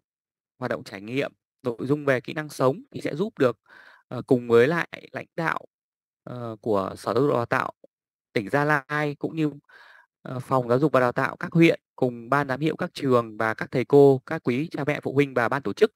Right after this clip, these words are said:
chúng em cũng sẽ xây dựng được một sân chơi hết sức lành mạnh, bổ ích, ý nghĩa và thiết thực, mang lại giá trị cho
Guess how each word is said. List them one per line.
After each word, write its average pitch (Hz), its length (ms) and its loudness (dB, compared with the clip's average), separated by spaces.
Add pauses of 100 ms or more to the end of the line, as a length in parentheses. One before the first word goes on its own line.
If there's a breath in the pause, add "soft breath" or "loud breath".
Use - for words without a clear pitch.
(360 loud breath)
chúng 127 160 -6
em 147 220 -2
cũng - 160 -6
sẽ 165 100 -4
xây 151 180 -6
dựng 120 200 -2
được 113 220 -6
một 113 140 -4
sân 135 160 -4
chơi 139 280 2
hết 190 80 -4
sức - 140 -12
lành 120 260 -10
mạnh, 123 140 -4 (480 soft breath)
bổ 113 180 4
ích, 214 160 4 (160)
ý 127 200 -2
nghĩa 170 260 -2 (120)
và 113 120 -4
thiết - 160 -10 (120)
thực, 147 140 2 (340 loud breath)
mang 143 160 0
lại - 180 -8
giá 113 220 -8
trị - 440 -10
cho 131 400 2